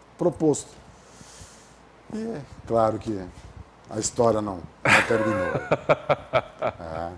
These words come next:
Speaker 1: Aí, logo em seguida, veio a Zaleia, a Zaleia nos procurou,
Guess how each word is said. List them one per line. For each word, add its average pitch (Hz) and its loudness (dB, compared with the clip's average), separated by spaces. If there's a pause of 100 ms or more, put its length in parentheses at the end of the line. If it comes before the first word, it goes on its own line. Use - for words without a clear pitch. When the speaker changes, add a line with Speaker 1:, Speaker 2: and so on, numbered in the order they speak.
(380)
Speaker 1:
Aí, 113 4
logo 113 6
em 117 0
seguida, 101 -2
veio 98 -2
a 92 -2
Zaleia, 139 4 (160)
a 98 -8
Zaleia 98 -2
nos 92 -10
procurou, 147 -2